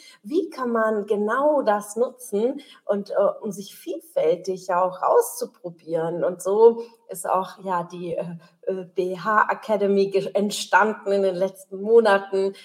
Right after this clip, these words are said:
Sie bietet, äh, umfangreiche Dienstleistungen, alles rund um das Thema Technik, äh,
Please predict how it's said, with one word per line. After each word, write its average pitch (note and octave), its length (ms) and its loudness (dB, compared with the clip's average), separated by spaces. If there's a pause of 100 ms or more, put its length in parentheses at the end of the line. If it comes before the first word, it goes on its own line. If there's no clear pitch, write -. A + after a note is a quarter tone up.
(180)
Sie F#3+ 180 -10
bietet, G3 500 -4
äh, F3+ 300 0
umfangreiche G3+ 600 -4
Dienstleistungen, A3+ 960 -2
alles A3+ 380 -4
rund G#3 200 -4
um G3+ 180 -4
das G3 140 -12
Thema F#3+ 340 -12
Technik, A#3+ 580 -6
äh, G3 320 -2